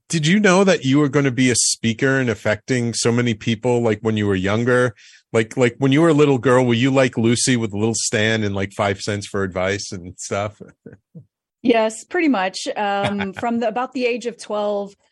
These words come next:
Speaker 2: I was on the stage and I knew that's what I wanted to do.
Speaker 1: Oh,
Speaker 2: I've been
Speaker 1: wow.
Speaker 2: very fortunate with my complex family to have some performers, mus-, musicians, singers, and some athletes.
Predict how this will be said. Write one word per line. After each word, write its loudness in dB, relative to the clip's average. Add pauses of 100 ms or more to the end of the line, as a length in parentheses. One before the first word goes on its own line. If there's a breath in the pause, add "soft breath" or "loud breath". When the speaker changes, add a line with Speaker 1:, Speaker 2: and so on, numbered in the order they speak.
(160)
Speaker 2:
I 0
was 0
on 0
the -6
stage -6
and -10
I -8
knew -4
that's -6
what -8
I -4
wanted -6
to -12
do. -4
Speaker 1:
Oh, -20 (280 loud breath)
Speaker 2:
I've -2
been 0
Speaker 1:
wow. 2
Speaker 2:
very 0
fortunate -4
with -4
my -6
complex -8
family -2 (120)
to -2
have -2 (200 loud breath)
some 0
performers, -4 (160)
mus-, -8
musicians, -2
singers, -6 (220 soft breath)
and -4
some -2
athletes. -6